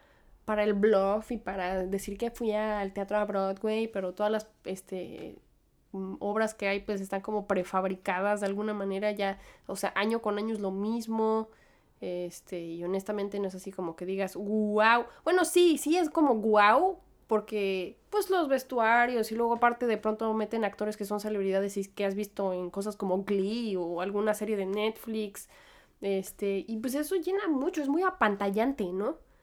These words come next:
Pero no es accesible. El teatro aquí no es accesible. Al menos no el que está en Broadway.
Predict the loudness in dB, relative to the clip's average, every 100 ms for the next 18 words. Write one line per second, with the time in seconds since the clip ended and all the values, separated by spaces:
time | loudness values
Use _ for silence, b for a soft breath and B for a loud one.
0 | b b b b b b _ 0 2 2
1 | 2 2 2 0 -4 -12 _ _ _ -6
2 | 0 2 2 -4 -6 -4 -4 -4 -6 _
3 | _ _ _ _ _ _ -6 -4 -4 -4
4 | -6 -4 0 0 0 -2 -8 -8 -6 -4
5 | -4 -6 _ _ _ -2 0 4 4 4
6 | 4 4 4 0 -2 -2 0 0 0 -4
7 | -6